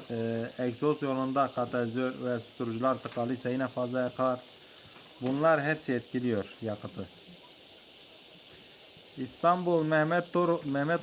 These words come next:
Koruk. Aleyküm selam abi Gaziantep. Barış Bayındırlı. Aleyküm selam, hoş geldiniz abi. Hayırlı Ramazanlar. Usta araç benzinden gaza geçmiyor.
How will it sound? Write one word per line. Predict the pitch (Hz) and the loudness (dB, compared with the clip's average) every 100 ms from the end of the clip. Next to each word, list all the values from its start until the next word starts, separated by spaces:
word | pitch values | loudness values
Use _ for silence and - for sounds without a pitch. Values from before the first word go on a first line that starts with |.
| - | 4
Koruk. | 180 185 - - - - - - - - - - | 4 4 0 -14 -14 -14 -20 -20 -20 -20 -20 -6
Aleyküm | 120 147 147 139 | 0 0 -2 -4
selam | - 143 156 | -2 0 2
abi | 139 143 | 2 0
Gaziantep. | 131 131 131 143 143 143 131 - - - - - - - - | 0 0 2 -2 -2 -4 -6 -10 -14 -18 -20 -20 -20 -20 -14
Barış | 110 117 127 143 | -2 0 0 0
Bayındırlı. | 135 127 135 147 143 139 139 110 - - - - - - - - - - - | -2 0 2 0 0 0 0 -2 -6 -20 -20 -20 -20 -20 -20 -20 -20 -20 -8
Aleyküm | - 135 147 139 | -4 -2 -2 -4
selam, | 113 135 131 | -2 0 0
hoş | 135 - | -2 -4
geldiniz | 117 104 | -4 -4
abi. | 107 98 - - - - - - - - - - - - - - - - - - - - - - | -6 -6 -10 -20 -20 -20 -20 -20 -20 -20 -20 -20 -20 -20 -20 -20 -20 -20 -20 -20 -20 -20 -20 -12
Hayırlı | 123 131 147 | -2 0 2
Ramazanlar. | 147 139 139 147 160 160 156 - - - | 2 2 0 2 4 4 2 -4 -8 -12
Usta | 135 - | -12 -2
araç | 131 120 139 156 - | 2 4 4 2 0
benzinden | 143 135 135 135 131 | -4 -2 -2 -2 -2
gaza | 117 120 131 | -2 -2 -2
geçmiyor. | 120 143 - 160 156 156 156 | -4 -6 -6 -6 -4 -2 -2